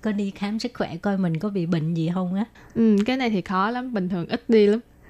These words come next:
Speaker 2: Tại vì, à, đi thì phải tốn tiền nữa.
Speaker 1: Ờ, cho nên á, hôm nay mình, à, đưa một cái thông tin đối với người, à, à, lao động qua đây á, rất là hữu ích,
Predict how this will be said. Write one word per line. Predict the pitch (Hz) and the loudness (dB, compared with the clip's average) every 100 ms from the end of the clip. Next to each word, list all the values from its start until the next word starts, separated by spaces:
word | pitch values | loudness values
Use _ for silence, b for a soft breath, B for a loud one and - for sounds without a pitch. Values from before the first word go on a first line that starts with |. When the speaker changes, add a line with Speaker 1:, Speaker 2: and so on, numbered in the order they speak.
| - | 2
Speaker 2:
Tại | 185 | 4
vì, | 185 175 170 | 4 4 2
à, | 175 180 196 - | 2 0 -4 0
đi | 233 233 | 4 4
thì | 214 | 2
phải | 175 | -2
tốn | 208 269 | -2 -4
tiền | 262 208 175 | 2 4 4
nữa. | 175 214 - _ | 2 -2 -4 _
Speaker 1:
Ờ, | 214 185 180 165 156 147 - b b | -2 0 0 0 -2 -4 -10 b b
cho | 185 | 4
nên | 180 190 196 | 6 6 6
á, | 208 | 2
hôm | 220 214 185 | 2 2 2
nay | 185 185 | 2 2
mình, | 180 165 156 | 0 0 0
à, | 151 151 | -2 0
đưa | 208 202 | 4 6
một | 202 175 | 6 2
cái | 214 | 0
thông | 226 208 | 2 2
tin | 185 208 196 180 - | 4 4 2 0 0
đối | 196 208 | 2 4
với | 247 | 2
người, | 226 175 160 | 0 0 0
à, | 151 147 151 B B - | -2 -2 -6 B B -4
à, | 156 151 | -2 0
lao | 160 190 | 0 0
động | 165 151 | -2 -2
qua | 190 | -2
đây | 185 190 185 | 0 0 0
á, | 214 233 - | 0 -4 -2
rất | 208 247 | 0 2
là | 190 | 2
hữu | 175 165 | 2 4
ích, | 220 254 | 2 0